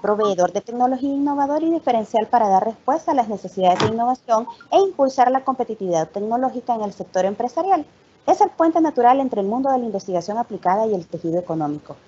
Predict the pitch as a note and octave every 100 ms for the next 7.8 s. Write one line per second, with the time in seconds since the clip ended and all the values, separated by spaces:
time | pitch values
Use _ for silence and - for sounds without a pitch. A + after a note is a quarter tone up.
0 | _ - F#3+ - - A#3 D4 C4+ C4+ C4+
1 | - C#4+ E4 E4+ C#4+ A#3+ D#4 - E4+ F4
2 | C4 A#3 A#3 B3 A#3 G#3 - D3+ D3 C#3+
3 | - _ _ _ A3 G3 A3+ A3+ D4+ E4
4 | A3 - B3+ D#4 D4+ B3+ A#3 A#3 C4 B3
5 | G3+ - E3+ C#3+ - C3+ C#3 _ _ _
6 | A#3 G#3+ G3+ B3 C#4+ B3+ B3+ D4+ D4+ D#4+
7 | D4+ E4 E4+ E4+ E4 E4 F#4 G4